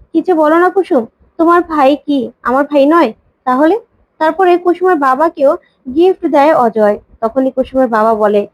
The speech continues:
"বাবা, তুমি আমার জন্য এনেছো? কেন, আমি তো তোমাকে কিছু দিতেই পারলাম না।"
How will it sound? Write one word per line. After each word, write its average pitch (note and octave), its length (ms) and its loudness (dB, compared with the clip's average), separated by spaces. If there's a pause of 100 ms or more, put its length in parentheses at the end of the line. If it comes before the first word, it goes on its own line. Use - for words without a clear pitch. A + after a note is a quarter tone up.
(240)
"বাবা, A#3 200 -2
তুমি E4 200 2
আমার C4 260 0
জন্য E4+ 240 2
এনেছো? G4 380 2 (420)
কেন, F4+ 180 2
আমি D4 200 2
তো F4+ 100 -4
তোমাকে F#4 300 -2
কিছু G4 220 -4
দিতেই E4 300 0
পারলাম C#4 340 0
না।" A3 160 -2